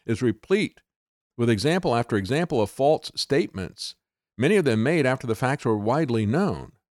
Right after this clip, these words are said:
Such suits are often quickly dismissed because the First Amendment's broad free speech protections and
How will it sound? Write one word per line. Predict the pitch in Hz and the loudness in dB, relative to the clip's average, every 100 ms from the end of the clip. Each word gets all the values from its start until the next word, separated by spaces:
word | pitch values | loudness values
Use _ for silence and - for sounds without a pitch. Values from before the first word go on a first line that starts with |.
| _ _ _ _ - | _ _ _ _ -10
Such | - 190 - - | -2 -2 -2 -12
suits | - - 208 - - | -8 -2 0 0 0
are | 127 | 0
often | 139 - 117 | 0 0 -4
quickly | - 160 127 | -4 -4 -2
dismissed | 107 95 160 160 - - | -4 -4 -4 -4 -4 -8
because | 107 120 110 98 | -6 -2 -2 -4
the | - | -8
First | 101 135 120 | -6 -4 -4
Amendment's | 107 113 117 95 - | -4 -2 -2 -4 -6
broad | 110 117 120 104 - | -2 0 0 -2 -6
free | - 123 | -4 -4
speech | - 123 101 - | -4 -6 -6 -8
protections | 95 160 180 - 160 156 - _ _ | -6 -4 -4 -4 -6 -6 -10 _ _
and | - 165 220 220 185 | -2 0 0 -2 -6